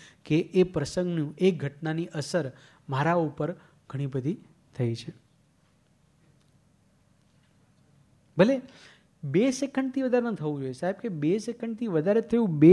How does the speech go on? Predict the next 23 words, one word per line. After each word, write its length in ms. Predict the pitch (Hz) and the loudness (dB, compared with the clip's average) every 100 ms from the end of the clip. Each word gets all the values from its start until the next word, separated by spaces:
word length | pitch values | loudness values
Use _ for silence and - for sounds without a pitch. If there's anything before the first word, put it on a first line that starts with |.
| 214 | 10
મિનિટ 300 | 214 226 233 | 8 4 4
થયું, 240 | 233 196 - | 4 4 2
તમારે 260 | 160 190 | 2 2
તો 100 | 202 | 0
કલાકો 880 | 208 - 160 143 147 180 202 - 214 226 240 | -2 0 2 4 6 6 4 2 4 6 4
અને 180 | 214 214 | 2 -4
દિવસો 480 | 160 151 151 139 233 | -2 -2 0 0 0
સુધી 560 | 233 196 233 196 208 220 - - - | 0 0 2 2 0 -2 -12 -12 2
એક 200 | 190 175 | 2 4
ઘટના 400 | 143 143 196 208 | 0 0 0 2
બને, 260 | 190 202 214 | 2 2 0
ચાલે 360 | - 135 143 208 | 0 0 2 2
છે. 220 | 226 180 180 196 - - | 2 -2 -4 -6 -14 -6
તો 140 | 180 | -2
સાહેબે 360 | 156 156 185 202 | 0 0 2 0
કીધું 340 | 196 202 196 190 | 0 -4 -4 -2
કે 120 | 196 | 0
આ 220 | 185 190 | 0 0
માત્ર 640 | 165 127 127 139 - 202 | -2 -2 -2 -2 -2 -2
ને 60 | 214 | 0
માત્ર 320 | 185 - 185 | -2 -2 -2
મતારથીપણું 800 | 180 156 156 147 131 127 127 123 | -2 -2 -4 -4 -4 -10 -12 -14
છે. 120 | 117 | -16